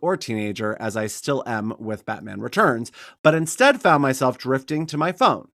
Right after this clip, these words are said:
However, I still very much want to purchase the Nightmare-themed Operation game just for the artwork alone. I love the characters and will revisit them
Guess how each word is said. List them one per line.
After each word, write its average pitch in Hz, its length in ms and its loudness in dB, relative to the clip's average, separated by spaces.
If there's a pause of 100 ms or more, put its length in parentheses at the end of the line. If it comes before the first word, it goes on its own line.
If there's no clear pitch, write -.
(400)
However, 185 480 6
I 127 60 -4
still 165 220 0
very 180 280 4
much 190 240 0
want 147 220 2
to 143 60 -8
purchase 123 520 -4
the 117 120 -6
Nightmare-themed 135 1040 -2
Operation 139 680 0
game 110 440 -2
just 131 360 -2
for 123 320 -2
the 135 200 -8
artwork 120 460 -6
alone. 160 520 2 (360)
I 127 80 2
love 151 260 2
the 208 100 0
characters 165 800 0
and 127 180 -4
will 123 100 -4
revisit 135 480 -4
them 147 360 0